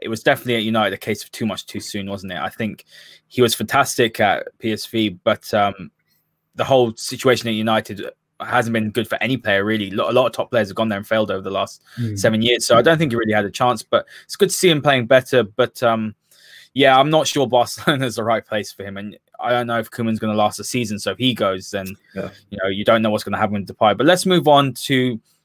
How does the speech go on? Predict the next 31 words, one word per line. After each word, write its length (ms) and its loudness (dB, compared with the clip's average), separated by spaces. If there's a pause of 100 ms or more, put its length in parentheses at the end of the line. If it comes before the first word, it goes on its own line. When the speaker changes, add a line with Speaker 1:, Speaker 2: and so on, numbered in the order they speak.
(180)
Speaker 1:
Antonio 400 0
Rudiger. 480 4 (220)
I've 100 -4
been 80 -6
seeing 200 -4
reports 580 -2
of 380 0
P 120 2
S 100 0
G 220 -2
being 160 -2
interested 560 -6
in 80 -12
him. 300 -6 (280)
Is 120 2
there 80 4
anything 240 0
concrete 480 -2
there, 320 4
or, 260 -2 (120)
or 240 0
is 100 -4
it 80 -4
just, 360 -8
uh, 440 2
just 240 -10
his 120 -10
agent 360 -6
touting 340 -4
him 80 -12
around? 400 -8